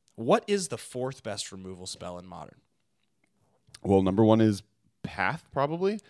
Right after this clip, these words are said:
Speaker 1: Path and
Speaker 2: Number
Speaker 1: Bolt
Speaker 2: two is
Speaker 1: are, like,
Speaker 2: Bolt.
Speaker 1: are, like, a, are,
Speaker 2: Number
Speaker 1: are
Speaker 2: three is Abrupt Decay,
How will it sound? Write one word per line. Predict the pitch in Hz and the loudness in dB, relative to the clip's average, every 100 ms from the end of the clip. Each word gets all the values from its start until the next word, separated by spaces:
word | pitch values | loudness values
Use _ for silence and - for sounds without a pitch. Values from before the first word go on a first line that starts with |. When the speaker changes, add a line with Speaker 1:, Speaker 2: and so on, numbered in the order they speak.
| _ - | _ -12
Speaker 1:
Path | 127 143 - | -8 -8 -4
and | |
Speaker 2:
Number | 110 107 | 0 2
Speaker 1:
Bolt | 127 127 | 2 4
Speaker 2:
two | 127 113 | 4 4
is | |
Speaker 1:
are, | 110 | 2
like, | 101 | 2
Speaker 2:
Bolt. | 98 95 113 - - | 2 2 2 -6 -12
Speaker 1:
are, | 104 | -8
like, | 104 104 | -8 -8
a, | 104 | -8
are, | 90 104 | -4 0
Speaker 2:
Number | 107 107 | 0 0
Speaker 1:
are | 110 | -2
Speaker 2:
three | 104 113 110 | -2 0 2
is | 107 | 0
Abrupt | 95 82 90 90 - | -2 -4 -2 -2 -4
Decay, | 110 110 127 135 139 | -4 4 6 6 4